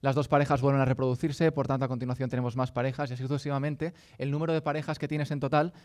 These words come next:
se va capturando por la serie de Fibonacci. También se puede obtener la serie de Fibonacci si sigues este sistema. Partes de uno, bajas de, bajas de lu-, o sea, a la cúspide de la pirámide le sumas los números que tiene alrededor.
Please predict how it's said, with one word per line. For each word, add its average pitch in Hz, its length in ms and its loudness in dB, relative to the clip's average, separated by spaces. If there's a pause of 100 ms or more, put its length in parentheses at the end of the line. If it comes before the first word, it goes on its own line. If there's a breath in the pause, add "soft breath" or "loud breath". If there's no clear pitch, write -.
se - 120 -8
va 127 120 2
capturando 135 380 0
por 127 120 -2
la 117 80 -2
serie 123 200 -2
de 120 40 -2
Fibonacci. 95 500 -6 (380 soft breath)
También 139 260 0
se 151 140 -2
puede 160 140 2
obtener 165 240 -2
la 123 100 0
serie 147 200 -2
de 151 60 0
Fibonacci 160 440 0
si 156 120 -8
sigues 151 240 -2
este 151 160 -4
sistema. 120 400 -8 (360 loud breath)
Partes 214 280 2
de 175 100 4
uno, 113 300 2 (520 soft breath)
bajas 180 400 4
de, 175 160 0
bajas 165 260 0
de 175 80 2
lu-, 180 140 2
o 147 60 -2
sea, 131 320 0 (1400 soft breath)
a 160 80 10
la 151 100 10
cúspide 220 300 2
de 220 60 8
la 196 100 8
pirámide 196 500 4
le 151 80 0
sumas 175 360 -2
los 143 180 -2
números 156 240 0
que 143 100 -4
tiene 147 160 -2
alrededor. 110 440 -2